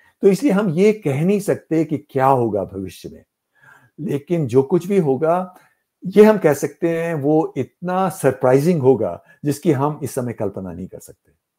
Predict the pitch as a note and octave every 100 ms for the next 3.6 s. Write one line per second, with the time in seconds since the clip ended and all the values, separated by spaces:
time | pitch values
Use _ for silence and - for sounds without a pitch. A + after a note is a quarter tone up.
0 | _ _ - - F#3 E3 F3+ A3+ A#3+ E3
1 | D3+ F3 E3+ F3 D#3 C#3 - _ _ -
2 | A#2+ B2 A#2 A2+ A2 A2 G2+ A2 B2 B2
3 | _ - G2+ G2+ G2